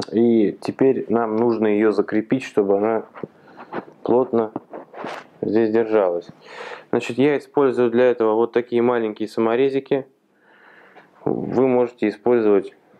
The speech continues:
маленькие гвоздики. Значит, отгибаем поролон, находим здесь край Д В П и на самый край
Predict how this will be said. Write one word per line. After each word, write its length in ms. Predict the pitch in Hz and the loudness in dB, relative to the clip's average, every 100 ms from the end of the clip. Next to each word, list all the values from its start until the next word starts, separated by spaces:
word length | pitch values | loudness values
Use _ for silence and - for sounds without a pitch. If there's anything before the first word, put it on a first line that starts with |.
| _ | _
маленькие 500 | 110 113 110 107 107 | -2 -2 -4 -4 -4
гвоздики. 680 | 98 107 104 85 85 82 - _ _ | -2 0 0 -2 -8 -8 -8 _ _
Значит, 380 | 98 107 107 95 - _ - _ _ _ _ - - - - - - - - - - | 0 0 0 -4 -6 _ -20 _ _ _ _ -20 -14 -8 -8 -8 -10 -10 -16 -20 -6
отгибаем 640 | 101 117 127 139 120 98 - | -4 0 2 2 2 -2 -4
поролон, 560 | 123 120 120 143 165 170 _ _ | -2 0 2 2 0 -4 _ _
находим 520 | 107 - 147 120 117 | -6 -2 -2 0 -4
здесь 460 | 107 107 110 - _ _ _ _ _ _ - | -2 0 0 0 _ _ _ _ _ _ -4
край 420 | 123 117 95 82 _ _ _ | 0 2 0 -4 _ _ _
Д 140 | - 110 | -2 2
В 140 | 117 | 2
П 320 | 117 147 165 170 - - - _ _ - - | 2 2 2 -2 -16 -20 -20 _ _ -18 -2
и 320 | 139 147 135 - | 2 2 2 0
на 140 | 117 | -2
самый 360 | 113 - 120 110 | -2 -2 -2 -2
край 420 | - 123 117 104 | 0 0 0 -2